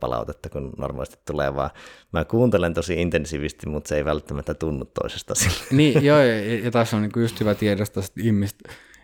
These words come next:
Speaker 2: ihmisten palaut-, niinku, vuorovaikutuksellinen palaute on tosi erilaista. Et kun joillekin, joille-, joillekin se minimipalaute voi olla hyvin minimissä ja joillain se on maksimipalaute, että se on, niinku,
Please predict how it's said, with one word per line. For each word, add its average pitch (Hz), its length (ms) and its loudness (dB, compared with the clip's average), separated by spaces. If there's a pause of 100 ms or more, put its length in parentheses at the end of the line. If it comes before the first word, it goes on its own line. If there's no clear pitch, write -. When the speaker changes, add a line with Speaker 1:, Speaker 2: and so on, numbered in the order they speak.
(100)
Speaker 2:
ihmisten 98 640 2 (520)
palaut-, 98 540 2 (360)
niinku, 104 280 2
vuorovaikutuksellinen 98 840 0
palaute 95 440 0
on 85 240 -4 (720)
tosi 104 320 2
erilaista. 90 720 -2 (480)
Et - 260 -12
kun 98 140 -2
joillekin, 90 440 0
joille-, 101 360 0 (320)
joillekin 95 320 0
se - 80 -2
minimipalaute 98 800 0
voi 95 120 2
olla 95 140 2
hyvin 98 280 0
minimissä 95 600 0
ja 82 60 2
joillain 87 320 0
se 90 100 -2
on 85 80 0
maksimipalaute, 92 1120 0
että - 140 -6
se 85 80 -2
on, 90 100 0
niinku, 87 260 -2